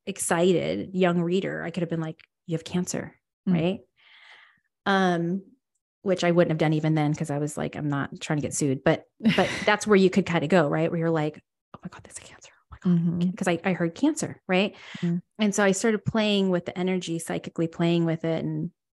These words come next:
Speaker 1: for those of you who had sessions with me, you know what I'm talking about, but I'll actually, like, take my psychic fingers and I'll start to unravel the energy gently and talk to it.
Speaker 2: Mm-hmm.
Speaker 1: And so I was, like, starting to, like,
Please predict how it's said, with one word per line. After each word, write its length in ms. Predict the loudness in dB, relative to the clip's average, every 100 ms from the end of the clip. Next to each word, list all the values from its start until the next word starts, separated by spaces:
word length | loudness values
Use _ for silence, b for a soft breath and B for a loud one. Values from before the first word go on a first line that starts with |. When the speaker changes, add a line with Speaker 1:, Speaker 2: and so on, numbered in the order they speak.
| _ -6
Speaker 1:
for 120 | 0
those 200 | 2 2
of 100 | 2
you 140 | 0
who 220 | 0 -2 -4
had 180 | -4 -2
sessions 260 | -2 -2
with 100 | 0
me, 100 | 0
you 60 | 0
know 60 |
what 60 | -2
I'm 40 | -2
talking 300 | -2 -2 -4
about, 120 | -4
but 80 | -2
I'll 120 | -2
actually, 360 | -4 -6 -4 -4
like, 240 | -4 -6 _ _ _ _ -6
take 180 | -4
my 140 | 0 -2
psychic 420 | -2 -2 -2 -2
fingers 380 | 0 2 2 0
and 100 | 0
I'll 160 | -2 -2
start 260 | -4 -6 -4
to 160 | -8 -10 _ _ _ -4
unravel 540 | 0 2 4 4 4 4
the 100 | 0
energy 360 | -2 -2 -4 -4
gently 440 | -4 -2 0 2
and 120 | 0
talk 260 | -2 -6 -6
to 120 | -8
it. 180 | -8 -10 _ B B B
Speaker 2:
Mm-hmm. 400 | 4 4 2 2
Speaker 1:
And 140 | 0
so 180 | 0 2
I 140 | 4 4
was, 120 | 2
like, 160 | -2 -2
starting 340 | -2 2 2
to, 180 | 0 0
like, 160 | 0